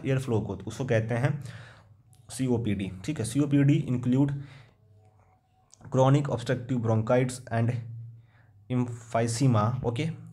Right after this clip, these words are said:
chronic bronchitis and asthmatic bronchitis, ठीक है, bronchitis।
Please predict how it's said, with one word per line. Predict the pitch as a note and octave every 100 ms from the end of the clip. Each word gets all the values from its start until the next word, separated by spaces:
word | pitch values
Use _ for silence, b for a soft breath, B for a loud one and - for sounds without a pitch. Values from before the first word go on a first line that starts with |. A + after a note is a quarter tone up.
| - _ b b b b _ _ B2+
chronic | B2+ C3 C#3 - A#2 A#2
bronchitis | A#2+ A#2+ - - - _ _ _ _ _ _ _ _ - C3 B2+ A2+ -
and | A#2 A2+ -
asthmatic | A#2 - C3+ C3 C3+ C#3 G2+
bronchitis, | A2 A2 G#2 G#2 - -
ठीक | - C3+
है, | - -
bronchitis। | - A2+ A2 G2+ F#2+